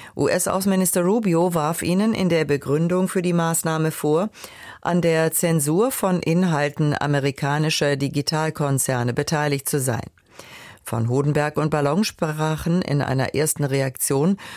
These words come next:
von einem Akt der Repression. Von Hodenberg war im Oktober für ihren Einsatz gegen digitale Gewalt mit dem Bundesverdienstorden ausgezeichnet worden.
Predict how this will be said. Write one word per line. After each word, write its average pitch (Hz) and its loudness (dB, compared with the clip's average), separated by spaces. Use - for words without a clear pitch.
von 160 -2
einem 147 0
Akt - -4
der 151 0
Repression. 143 0
Von 180 2
Hodenberg 190 2
war 143 2
im 135 2
Oktober 151 0
für - -4
ihren 117 -2
Einsatz 139 0
gegen 127 -2
digitale 123 -2
Gewalt 135 -2
mit 180 0
dem 180 2
Bundesverdienstorden 151 0
ausgezeichnet 120 -2
worden. 104 -4